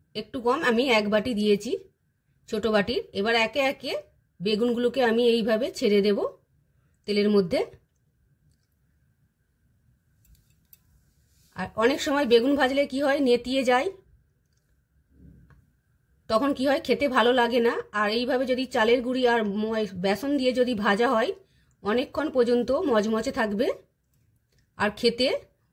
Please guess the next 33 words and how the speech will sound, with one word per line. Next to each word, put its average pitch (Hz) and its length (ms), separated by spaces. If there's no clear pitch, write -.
টেস্টি 233 340
হয়। 254 200
তো - 40
এইভাবে 262 380
আমি 269 240
দু 220 140
তিনবার 262 400
উল্টে 233 280
পাল্টে 233 340
লাল 214 240
লাল 226 160
করে 240 180
ভেজে 208 260
নেব। 214 160
তো - 40
বেগুনগুলো 262 400
দেখতেই 240 360
পাচ্ছেন 262 300
আমার 214 200
লাল 208 200
লাল 247 160
হয়ে 226 200
গেছে, 233 240
আমার 247 180
ভাজা 196 360
হয়ে 254 180
গেছে। 233 260
আমি 202 220
এখন 247 220
তুলে 202 240
নেব 220 180
বেগুন 214 300
ভাজাগুলোকে। 208 480